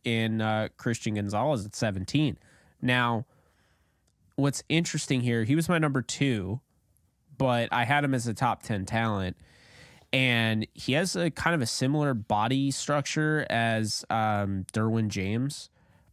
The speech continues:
And Derwin James fell into the teens. So I'm, like, confused. I-, is this type of, like, ultra athletic frame really good? Like, he, the, the knock on,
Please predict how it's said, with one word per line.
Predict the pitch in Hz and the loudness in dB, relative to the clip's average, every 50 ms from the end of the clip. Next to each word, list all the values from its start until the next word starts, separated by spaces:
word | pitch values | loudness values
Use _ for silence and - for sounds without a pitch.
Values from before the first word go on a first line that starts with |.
| _ _ _ - | _ _ _ -2
And | 127 123 117 | -2 0 0
Derwin | 113 143 156 175 185 190 165 | 2 2 2 2 2 2 0
James | 117 127 127 127 131 135 127 - | 2 2 2 2 2 2 0 0
fell | - 117 107 98 | 0 0 0 0
into | 101 98 92 - | 0 -2 -4 -4
the | 101 98 | -4 -6
teens. | 90 - - 98 92 80 - - - - - _ - - - _ _ - | -6 -6 -6 -6 -6 -6 -8 -12 -14 -20 -20 _ -20 -20 -20 _ _ -16
So | - - - 127 120 - - | -8 -2 0 0 0 0 0
I'm, | - 139 147 | 0 0 2
like, | 160 170 170 165 | 2 0 0 0
confused. | - - - 131 127 - - - 135 139 143 139 131 113 107 107 - - - - | 0 0 0 0 0 -4 -4 -2 0 2 2 2 2 0 -2 -2 -6 -8 -6 -4
I-, | 135 | -4
is | 139 - 143 156 147 127 - | -2 0 0 0 0 0 0
this | 160 180 196 - - - | 0 0 0 0 -4 -6
type | - 175 175 180 - - | -6 -4 -4 -4 -2 -2
of, | 175 165 151 143 151 | 0 0 0 -2 -2
like, | 151 143 143 135 131 - - - - - _ _ _ _ _ _ _ - | 0 0 0 0 -2 -4 -10 -20 -20 -20 _ _ _ _ _ _ _ 0
ultra | 147 147 151 160 - - 175 - - | 0 2 2 2 0 0 -2 0 0
athletic | 143 139 139 139 - - 135 123 127 131 135 127 - | 2 2 2 0 -2 -2 0 2 2 2 2 0 -2
frame | - - - - 131 131 131 139 143 143 139 143 139 139 135 - | -8 -10 -4 -2 0 2 2 2 2 2 2 2 2 0 -2 -2
really | - 131 127 123 135 147 156 147 151 143 | -2 -2 0 2 2 2 2 2 2 0
good? | 127 127 127 - 139 135 135 135 135 135 135 131 127 131 | 0 -2 -2 0 2 4 4 4 4 2 2 0 0 0
Like, | 127 123 120 - - - - - - - | 0 0 0 -2 -6 -12 -20 -20 -14 -8
he, | - 196 220 - - _ _ | -4 -4 -4 -4 -8 _ _
the, | - 156 170 214 220 202 - | -6 -2 0 0 0 0 -2
the | 226 208 - - | -2 -2 -2 0
knock | 220 226 240 269 311 - - | 0 2 2 2 0 0 0
on, | 269 214 156 160 | 0 0 0 -2